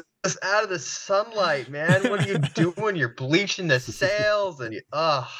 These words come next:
Speaker 1: I just, it kills me, man. But, uh, now I'm, I'm very fortunate to have a, a sail barge, and I love it. And it's, it's certainly sort of the, the crowning jewel of,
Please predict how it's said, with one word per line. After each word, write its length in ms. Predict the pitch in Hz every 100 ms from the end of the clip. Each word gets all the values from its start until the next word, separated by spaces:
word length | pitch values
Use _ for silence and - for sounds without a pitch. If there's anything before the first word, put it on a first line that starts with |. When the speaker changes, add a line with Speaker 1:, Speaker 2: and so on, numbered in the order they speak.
| -
Speaker 1:
I 80 | 120
just, 320 | 127 123 -
it 180 | 113 110
kills 420 | - 175 202 180
me, 140 | 95 85
man. 300 | 80 76 - -
But, 220 | 85 - _ - - - - - -
uh, 300 | 87 80 76 - -
now 200 | 101 101
I'm, 180 | 107 123
I'm 140 | 127
very 220 | 131 139
fortunate 480 | 127 127 113 113 104
to 60 | -
have 360 | 107 104 101 98
a, 340 | 90 87 87
a 40 | -
sail 300 | - 101 95
barge, 360 | 90 92 92 87
and 100 | 82
I 80 | 80
love 220 | 92 107
it. 120 | 113 -
And 100 | 85
it's, 340 | - - - -
it's 140 | 127 -
certainly 600 | - 117 95 95 92 90
sort 260 | - 101 87
of 100 | 85
the, 260 | 85 82 - - - - - - -
the 120 | 131
crowning 600 | - - 101 196 92 123
jewel 580 | 175 92 180 175 170 - 95
of, 200 | 82